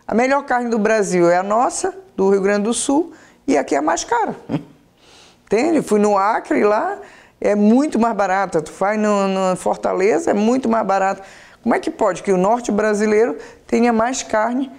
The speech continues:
do que o Rio Grande do Sul? E aqui tu vai, num, eh, compra em dólar, <laughs> né? O, o peso da carne no Rio Grande do Sul. Então, esse modelo não dá mais.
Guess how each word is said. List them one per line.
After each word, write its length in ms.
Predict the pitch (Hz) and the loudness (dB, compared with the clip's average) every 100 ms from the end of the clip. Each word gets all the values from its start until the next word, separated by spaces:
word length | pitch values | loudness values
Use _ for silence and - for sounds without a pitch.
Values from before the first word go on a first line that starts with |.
| - _ | -20 _
do 140 | 190 | -2
que 120 | 220 233 | 2 2
o 40 | |
Rio 100 | 220 | 2
Grande 220 | 196 208 | 2 0
do 60 | 202 | -2
Sul? 160 | - | -2
E 160 | 170 185 | 0 2
aqui 480 | 196 196 190 214 220 - _ | 0 -2 0 0 -2 -12 _
tu 140 | 226 | -2
vai, 240 | 185 185 196 | 0 0 0
num, 380 | 214 202 175 | 0 0 2
eh, 160 | 165 151 151 | 2 2 0
compra 260 | - 185 226 | 0 2 2
em 100 | 226 | 2
dólar, 480 | 214 190 151 151 123 | 2 2 2 0 -2
<laughs> 0 | |
né? 180 | 143 156 - - - | -2 -6 -10 -18 -6
O, 80 | 156 147 156 147 | -6 -4 -2 0
o 60 | 143 | 0
peso 360 | - 165 160 156 | 0 0 0 0
da 120 | 143 | -2
carne 340 | 147 147 147 | -2 -4 -4
no 160 | 143 147 | -4 -2
Rio 140 | 143 | -2
Grande 180 | 143 143 | -2 -4
do 80 | 139 | -6
Sul. 260 | - 135 - - - - | -8 -8 -10 -18 -20 -4
Então, 420 | 226 240 254 240 | 0 0 0 -2
esse 260 | 180 214 214 | 0 0 2
modelo 420 | 226 190 165 175 | 2 2 0 0
não 240 | 180 185 185 | 0 0 0
dá 120 | 185 | -2
mais. 400 | 143 - - | -4 -8 -16